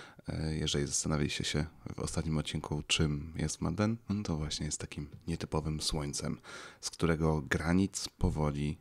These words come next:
oddala się asteroida, na której położona jest katedra. W każdym razie Per wchodzi do katedry. Widać Madeleine.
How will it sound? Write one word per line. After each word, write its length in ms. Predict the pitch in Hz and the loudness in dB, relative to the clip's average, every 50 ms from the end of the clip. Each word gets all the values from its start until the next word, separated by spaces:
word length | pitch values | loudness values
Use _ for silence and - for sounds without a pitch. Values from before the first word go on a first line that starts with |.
| - - - | -8 -2 -2
oddala 460 | 92 90 82 73 76 73 73 73 73 | 0 0 2 2 2 2 2 0 0
się 180 | - - 76 | -2 0 0
asteroida, 640 | 82 82 - - - - 80 78 73 - 87 113 139 - - - - - - - - - - - - - | 0 -2 -2 -2 0 2 2 2 2 4 2 2 2 0 -4 -12 -18 -18 -16 -16 -18 -18 -20 -20 -12 -6
na 200 | - 90 101 117 | -2 0 0 0
której 380 | 117 - - - 80 80 80 80 - - - - | 0 -2 -2 0 0 0 0 -2 -6 -14 -20 -12
położona 460 | - - - 76 73 76 73 73 73 73 | -6 -4 -2 -2 -2 -2 -2 -2 -4 -4
jest 220 | 73 73 - - | -4 -2 -2 0
katedra. 480 | - 78 - - - - - - - - - - - - - - - - | 0 -2 -2 -4 -6 -6 -8 -12 -14 -16 -18 -20 -20 -20 -18 -16 -12 -6
W 60 | - | 2
każdym 300 | - 131 123 - 117 90 | 2 2 6 6 6 6
razie 320 | 80 80 85 101 117 147 160 - - - - - - - | 6 4 4 6 6 4 4 0 -6 -18 -20 -20 -8 0
Per 260 | - 90 87 - - - _ _ | 2 2 2 2 -2 -8 _ _
wchodzi 760 | - - - - - - 87 85 80 76 - 78 76 69 - - _ _ - | -16 -10 -8 -6 0 2 4 4 4 4 2 0 0 -2 -6 -12 _ _ -2
do 180 | 76 82 78 | 0 0 2
katedry. 460 | - 71 65 - - - - - - - - - _ _ _ _ _ - 127 120 - - - - - _ - - _ _ _ _ _ _ _ _ _ _ _ _ _ - | 2 0 0 0 -2 -4 -4 -6 -8 -10 -12 -16 _ _ _ _ _ 8 8 8 8 6 0 -20 -20 _ -20 -20 _ _ _ _ _ _ _ _ _ _ _ _ _ 4
Widać 440 | 92 104 107 98 92 90 - - - | 6 8 8 10 8 8 6 4 4
Madeleine. 640 | 87 82 78 76 78 78 71 67 65 - - _ | 4 6 6 6 4 4 4 2 0 -4 -10 _